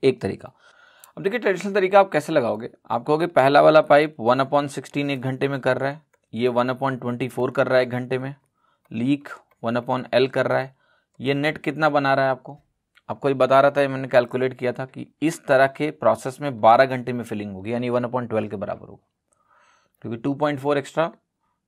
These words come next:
तो आप लगा सकते हो कि इन दोनों से अकेले कितना होता, नाइन पॉइंट सिक्स आ रहा था,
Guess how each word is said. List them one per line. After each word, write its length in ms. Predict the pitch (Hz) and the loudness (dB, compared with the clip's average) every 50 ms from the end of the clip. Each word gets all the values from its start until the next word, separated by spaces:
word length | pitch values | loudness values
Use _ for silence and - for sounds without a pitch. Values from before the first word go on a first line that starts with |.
| _ - | _ -4
तो 80 | 127 - | 0 2
आप 280 | 73 117 127 120 123 | 4 4 4 4 2
लगा 240 | 120 120 120 127 139 | 2 4 6 6 4
सकते 280 | 139 - 135 - - 139 | 4 0 -6 -4 -2 -2
हो 80 | 151 | -2
कि 100 | 151 175 | -2 -4
इन 260 | - - 135 131 135 | -6 -6 -4 -4 0
दोनों 260 | 123 123 127 135 147 151 | 2 2 2 2 0 -4
से 180 | - - 170 | -6 -6 -2
अकेले 360 | - - 123 - 143 143 147 | -2 -2 -2 0 -2 -2 0
कितना 240 | 139 151 139 139 147 | -2 -4 -4 -4 -2
होता, 440 | 143 131 107 104 104 95 - _ _ _ _ _ _ _ _ _ _ _ _ _ _ _ _ _ - | -2 -2 -2 -4 -6 -8 -10 _ _ _ _ _ _ _ _ _ _ _ _ _ _ _ _ _ -12
नाइन 180 | - 110 120 131 | -8 -6 -6 -4
पॉइंट 220 | 127 147 147 147 | -2 -2 -2 -2
सिक्स 220 | 143 - 139 - - | -4 -8 -8 0 2
आ 60 | 151 | 2
रहा 100 | 147 151 | 2 2
था, 280 | 147 - 170 - _ | 0 -4 -10 -12 _